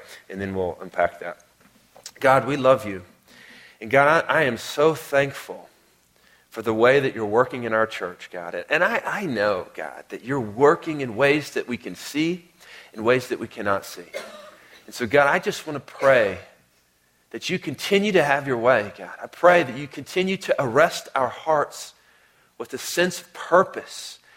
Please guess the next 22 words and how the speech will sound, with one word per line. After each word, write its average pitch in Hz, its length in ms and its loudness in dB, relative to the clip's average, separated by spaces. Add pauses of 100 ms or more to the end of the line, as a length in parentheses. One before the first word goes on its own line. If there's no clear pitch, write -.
(220)
as 120 160 -8
it 107 80 -4
relates 147 460 2
to 156 140 -10
your 156 300 4
gospel 165 720 0
and 113 100 -6
your 175 160 0
good 165 320 2
news 151 380 -2
going 131 320 -2
forth. 127 440 -2 (920)
God, 147 240 0
we 196 180 4
are 151 100 6
in 131 120 2
the 120 80 -6
center 180 520 0
of 127 280 0
this 117 240 -4
magnificent 156 880 -2 (220)
city 127 500 0